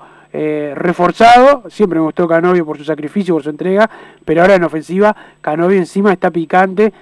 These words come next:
eh, ayer un nuevo gol, de un, luego una gran jugada de, de Chiapacase, lo de Canovio, gran partido,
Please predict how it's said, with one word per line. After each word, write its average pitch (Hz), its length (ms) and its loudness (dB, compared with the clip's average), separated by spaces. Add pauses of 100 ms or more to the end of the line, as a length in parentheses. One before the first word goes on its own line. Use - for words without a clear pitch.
(180)
eh, 151 140 -4
ayer 180 260 -2
un 170 120 0
nuevo 180 260 4
gol, 180 240 2
de 175 60 -2
un, 160 340 -4
luego 170 240 0
una 165 200 -2
gran 180 140 0
jugada 175 420 -2 (440)
de, 151 380 -10
de 160 160 -10
Chiapacase, 180 640 -4
lo 175 100 0
de 165 80 0
Canovio, 180 520 2 (420)
gran 240 400 4
partido, 196 600 0